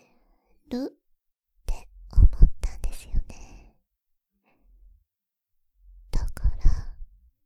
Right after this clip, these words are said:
このネタ使って、私のこと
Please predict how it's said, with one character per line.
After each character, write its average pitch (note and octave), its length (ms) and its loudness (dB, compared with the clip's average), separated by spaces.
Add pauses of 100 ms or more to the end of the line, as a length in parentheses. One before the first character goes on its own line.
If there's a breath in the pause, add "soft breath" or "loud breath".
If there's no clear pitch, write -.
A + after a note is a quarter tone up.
(160)
こ - 160 -12
の - 140 -6
ネ - 120 -6
タ - 160 0
使 - 260 -10
っ - 40 -2 (180)
て、 - 80 -2 (1500 loud breath)
私 - 600 -4 (100)
の - 60 12
こ - 260 2
と - 80 -8